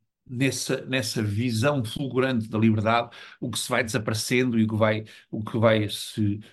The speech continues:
esboroando e esvaindo para nós podermos conviver uns com os outros. Ou seja, a questão da liberdade é algo que,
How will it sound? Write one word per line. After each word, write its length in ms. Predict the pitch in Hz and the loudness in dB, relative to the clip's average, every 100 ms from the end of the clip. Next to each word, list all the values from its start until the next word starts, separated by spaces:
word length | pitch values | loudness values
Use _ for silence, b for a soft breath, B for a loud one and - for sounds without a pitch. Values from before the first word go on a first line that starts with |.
| B | B
esboroando 840 | 113 107 104 123 120 110 120 117 110 | -4 -2 2 4 4 4 4 4 2
e 40 | |
esvaindo 720 | 104 104 113 113 127 123 120 - B B | 2 2 4 4 2 -2 -6 -10 B B
para 140 | 117 | 0
nós 220 | 117 131 113 | 2 0 -4
podermos 420 | 113 120 120 110 - | -2 -2 -2 -6 -10
conviver 480 | - 117 113 110 117 | -2 2 4 4 2
uns 140 | 117 | -2
com 160 | 110 - | -6 -6
os 80 | 110 | 0
outros. 280 | 135 - - | 0 0 -12
Ou 80 | |
seja, 360 | 90 104 95 95 B B _ | -6 -4 -4 -8 B B _
a 80 | 98 | -8
questão 240 | - 131 | 0 2
da 80 | 120 | 2
liberdade 640 | 120 113 113 113 110 113 | 2 2 2 0 0 -2
é 60 | 120 | 0
algo 300 | 117 110 107 | 0 -2 -10
que, 360 | - 113 107 | 2 2 2